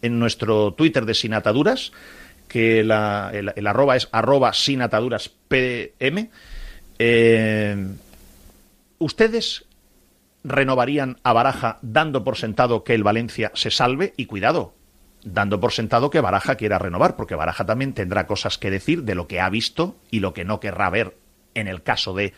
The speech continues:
la próxima temporada. El Levante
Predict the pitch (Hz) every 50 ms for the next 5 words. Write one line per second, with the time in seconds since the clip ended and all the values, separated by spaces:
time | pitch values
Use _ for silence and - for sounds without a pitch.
0 | _ _ _ - 101 92 - 104 101 - - 92 85 80 - - 76 73 - -
1 | - - - - - - - - - - - - - - - - - - - -
2 | - - - - - _ _ _ _ _ _ _ _ _ _ 185 175 180 208 220
3 | 240 247 - 262 254 233 202